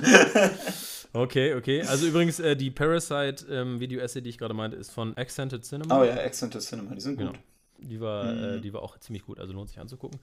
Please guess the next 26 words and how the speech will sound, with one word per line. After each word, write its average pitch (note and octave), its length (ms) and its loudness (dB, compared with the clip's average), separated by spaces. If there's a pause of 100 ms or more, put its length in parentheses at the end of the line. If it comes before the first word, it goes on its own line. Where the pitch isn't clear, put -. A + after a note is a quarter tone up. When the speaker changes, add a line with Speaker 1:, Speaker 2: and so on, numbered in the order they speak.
(400)
Speaker 2:
Okay, C#3 260 4
du C3 140 0
willst F3 160 0
für D#3 80 -4
Midsommar D3 380 -2
auf A#2+ 100 -8
Platz A#2+ 180 -6
vier B2+ 160 -6
kämpfen. F#2 560 -10
Ah. D3 340 -8
Speaker 1:
Ja, A2 160 2
irgendwann C#3+ 300 6
muss C#3+ 160 4
ja C#3+ 80 6
ein B2+ 100 6
bisschen B2+ 220 0
Konflikt B2+ 480 -4
reinkommen. A#2 560 -4
Speaker 2:
Ja, B2+ 480 2
ja, A#2 300 0
ja, A2+ 260 0
ja, A2 260 -2
wir G#2 100 -8
waren A#2+ 120 -2
uns A2+ 200 -6
einig. A2+ 360 -10